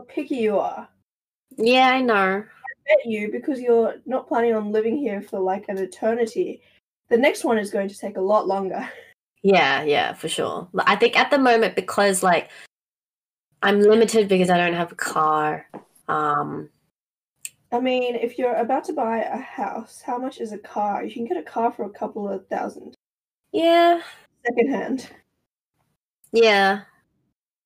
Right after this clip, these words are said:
Speaker 2: But
Speaker 1: Yeah.
Speaker 2: the thing is, we're limited to, like,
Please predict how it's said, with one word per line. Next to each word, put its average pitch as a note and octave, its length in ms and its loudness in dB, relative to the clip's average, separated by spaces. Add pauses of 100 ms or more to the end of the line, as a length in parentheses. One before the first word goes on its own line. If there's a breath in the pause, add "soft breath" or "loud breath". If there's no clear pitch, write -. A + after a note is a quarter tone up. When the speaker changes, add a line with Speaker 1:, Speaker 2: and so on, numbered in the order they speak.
(300)
Speaker 2:
But G#3+ 140 2
Speaker 1:
Yeah. B3 80 8
Speaker 2:
the A3+ 60 8
thing G#3 220 6
is, A3 160 2
we're A3+ 160 8
limited A3+ 480 4
to, G3 280 2
like, F3 480 2